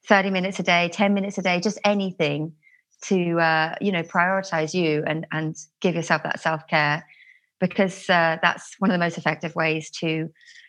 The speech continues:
uh, deal with overwhelm, because we're gonna get stressed. We're gonna leave the house. We're gonna be bombarded. Uh, it is gonna be stressful. But if we don't mitigate those responses by l-, healing our bodies, feeding us with the right foods, you know, taking time out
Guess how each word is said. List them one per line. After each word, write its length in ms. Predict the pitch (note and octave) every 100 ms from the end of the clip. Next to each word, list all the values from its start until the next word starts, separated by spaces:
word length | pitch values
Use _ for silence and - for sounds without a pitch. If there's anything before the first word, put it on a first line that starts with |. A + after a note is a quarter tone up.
| _ _ -
uh, 240 | E3+ D3+
deal 200 | D3+ G#3
with 100 | G3
overwhelm, 460 | F#3+ G#3+ A3 E3+ D#3+
because 220 | E3 A3+
we're 80 | C4
gonna 340 | B3+ C#4 D4
get 220 | C4 G#3 -
stressed. 320 | - F3+ F3+
We're 60 |
gonna 280 | G3 A#3 C4
leave 200 | A#3 A3
the 60 | G3
house. 300 | F3+ E3 D#3
We're 120 | F#3+
gonna 300 | G3 G3+ A3+
be 160 | G#3+ G3
bombarded. 680 | F#3+ E3+ F3 E3+ D#3 D3+ D3+ _ _ _ _ -
Uh, 140 | E3+ D3
it 140 | F#3
is 160 | A3+ A#3+
gonna 200 | A#3 G3+
be 100 | F#3+
stressful. 580 | F3+ F#3 F3 - D#3+ D3+
But 220 | D#3+ -
if 120 | G3
we 140 | G#3+ G3+
don't 420 | A3 G#3+ G#3 -
mitigate 680 | G#3 A#3 A3+ A3+ F3+ E3+ -
those 240 | F3+ F3
responses 680 | F3 - G3 G3+ F#3 D#3+ -
by 320 | E3 D#3+ D#3+ - _ _ -
l-, 100 | G#3 - -
healing 420 | F3 A3+ G3+ F3+
our 120 | F3
bodies, 440 | F3 F3 E3+ F3 -
feeding 380 | - G#3 G3 F#3+
us 120 | F3+
with 100 | F#3+
the 60 | F3+
right 240 | E3+ -
foods, 480 | - F3 E3+ E3+ - - _ _ -
you 100 | F#3
know, 160 | D#3+
taking 420 | E3 G3+ F#3+ G3
time 320 | F3+ F3+ F3+ F3+
out 360 | F3 E3+ E3+